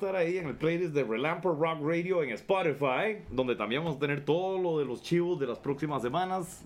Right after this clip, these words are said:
Ocho, domingo ocho de enero con Providence, eh, viernes trece, Movement and Codes de Grandpa Joe y The Mad Goats. El tres de febrero, Syntagma, Chemicide y Left, His Left Hand.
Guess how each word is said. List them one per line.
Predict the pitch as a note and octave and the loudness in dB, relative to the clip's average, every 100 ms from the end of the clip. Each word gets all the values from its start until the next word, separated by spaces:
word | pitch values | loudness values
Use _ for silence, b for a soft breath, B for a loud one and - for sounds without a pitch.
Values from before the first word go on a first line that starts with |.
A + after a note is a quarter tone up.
| - | -8
Ocho, | - C#3 C#3 D#3+ D3+ C3 | -2 -2 0 -2 0 -2
domingo | B2 D#3 E3 F3 | -2 -2 -2 0
ocho | D3+ D3 E3 | -2 -2 -2
de | C#3+ | -2
enero | D#3+ F3 F3+ | -2 0 0
con | D#3+ A2+ | -2 -4
Providence, | D3+ E3 E3+ F#3 F#3+ F#3 E3 - - B B | 2 2 2 0 -4 -6 -8 -12 -16 B B
eh, | A#2+ A#2 A2+ G#2+ | 0 0 2 0
viernes | A2 D3+ D#3+ D3+ | 0 0 0 -4
trece, | - D#3+ D3+ D#3+ | 0 0 0 -2
Movement | C#3+ D3 D#3 C3+ | -2 -2 -2 -4
and | A2 | -2
Codes | E3 E3 C#3 | 0 0 -2
de | C3+ | -2
Grandpa | C#3 C#3+ C3 A#2 | -2 -2 -2 -2
Joe | D#3 F3 D3+ | -2 0 -2
y | |
The | A2 | -4
Mad | A2 C#3+ C#3+ | -2 -2 -2
Goats. | B2 E3+ E3+ E3+ - B B B B | -2 0 -2 -4 -8 B B B B
El | - A#2+ | -4 -2
tres | A2 C#3+ | 0 0
de | D3+ | -2
febrero, | C3 C3+ C#3 C#3 D3 C3 | 0 0 0 0 -2 -2
Syntagma, | A#2+ G#2 C#3 C3+ C3+ C3 | -4 -2 0 0 -2 -6
Chemicide | - D3 C#3 B2 C#3+ B2+ C3 - | -2 -2 -2 -4 -2 -2 -4 -4
y | A#2+ B2+ C3 | -2 -2 -2
Left, | A#2 B2+ C3+ - - - | -2 -2 -2 -8 -20 -10
His | A2 E3+ D#3+ | 0 0 0
Left | C3+ C#3+ D3 D3 - | -2 0 0 -4 -6
Hand. | C#3 C3+ F#2 F2 - | -4 -2 -4 -8 -16